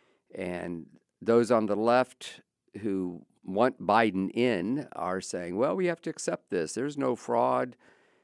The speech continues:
And really, the only thing is that if Donald Trump concedes, and I know he won't,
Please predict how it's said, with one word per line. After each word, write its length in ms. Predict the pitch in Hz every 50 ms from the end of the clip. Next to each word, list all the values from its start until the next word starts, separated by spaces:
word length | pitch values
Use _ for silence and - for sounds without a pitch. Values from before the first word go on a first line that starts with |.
| _ _ _ -
And 420 | - 95 92 95 98 98 98 104
really, 320 | 127 147 156 147 127 104
the 160 | 95 90 101 104
only 220 | 107 127 143 156
thing 260 | 156 - 147 131 127
is 440 | 117 104 98 95 95 92 87 - -
that 280 | - 80 82 87 87 -
if 360 | - 76 90 87 85 - -
Donald 300 | - 92 95 101 104 98
Trump 340 | - - 117 104 95 92 - _ _ _ _ _ _ _
concedes, 800 | - - 87 82 - - - 143 123 101 87 82 85 90 -
and 120 | 98 87 82
I 100 | 85 87
know 200 | 90 98 98 98
he 160 | 90 92 87
won't, 560 | 82 82 92 95 90 78 73 69 - - -